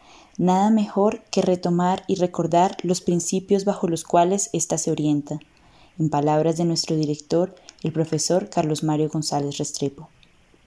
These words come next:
La E M S se ha constituido como reivindicación de algo que paulatinamente ha ido desapareciendo bajo los poderes cuasi ilimitados del Estado en nuestro tiempo. La posibilidad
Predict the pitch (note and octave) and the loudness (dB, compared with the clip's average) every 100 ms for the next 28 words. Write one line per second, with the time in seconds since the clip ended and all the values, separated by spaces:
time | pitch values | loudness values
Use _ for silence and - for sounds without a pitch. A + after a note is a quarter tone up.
0 | _ _ _ _ _ - D#3+ D#3+ F#3 A3 | _ _ _ _ _ -2 2 4 6 6
1 | A3+ G#3+ F#3 - F#3 F3+ F3 F#3+ F#3 G3+ | 4 2 0 -2 -2 -2 0 -2 -2 0
2 | F#3+ E3+ E3+ E3+ G3 F#3+ F3 F3 E3 D#3 | 2 4 4 2 0 2 0 0 0 -2
3 | - E3+ - E3 E3+ F3 F3+ F#3+ G3 G#3+ | -4 -4 -2 -2 0 2 4 4 4 0
4 | G#3 - F#3+ F3+ F3 F3 - F#3 F#3+ G#3 | 0 -4 0 2 2 0 0 0 2 4
5 | G#3+ G#3+ G#3+ - E3+ F3 F#3 F#3+ F#3 F3+ | 2 2 0 2 2 4 4 4 2 0
6 | E3+ D#3 D3+ - E3+ F3+ F3+ F#3 F3+ - | -2 -2 -2 -2 0 2 2 2 0 0
7 | D#3+ E3 - E3 E3 D#3+ D3+ - - F3+ | -2 -2 0 2 4 2 0 -6 0 2
8 | E3 - E3 D#3+ D#3 D#3 - E3 F#3 G3+ | 2 0 -2 0 0 0 2 4 4 2
9 | - - - - F3+ E3 D#3+ - D#3+ E3 | -6 -20 -20 -2 2 2 2 0 2 2
10 | E3 D#3 D3+ D3+ D#3 C#3+ C#3+ C#3+ - _ | 0 0 -4 0 2 2 0 -8 -12 _
11 | _ _ - _ _ _ _ - D#3+ D#3 | _ _ -20 _ _ _ _ -4 -4 -4
12 | - D3+ D3+ D3+ D3+ E3+ F#3+ | -2 0 2 2 2 2 0